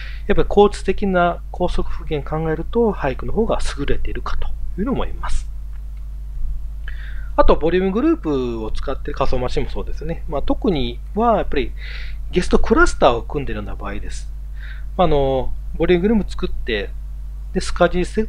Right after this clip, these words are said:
続で仮想マシンくっつけてる。であれば、まあ、普通の仮想マシンですけども、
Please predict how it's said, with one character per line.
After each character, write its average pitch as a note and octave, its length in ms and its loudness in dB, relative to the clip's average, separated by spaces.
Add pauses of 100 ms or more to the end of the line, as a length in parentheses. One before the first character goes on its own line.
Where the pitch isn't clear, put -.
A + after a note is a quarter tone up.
(100)
続 D#3 260 -4
で G#3 320 0 (540)
仮 D#3+ 160 0
想 - 40 6
マ - 80 0
シ - 100 0
ン - 20 2
く - 80 -2
っ - 20 -2
つ - 80 -4
け - 80 -4
て - 80 -4
る。 - 160 -6 (220)
で A#3 100 4
あ F4 60 8
れ G#4+ 100 12
ば、 G3 140 8
ま D3 80 6
あ、 A#2 120 2
普 - 120 -4
通 D3+ 160 0
の C3+ 100 0
仮 B2 160 2
想 B2 80 -2
マ A#2 140 0
シ - 100 6
ン G#2+ 60 6
で G#2+ 80 2
す - 80 -6
け - 80 0
ど G2+ 80 -4
も、 G2 180 -4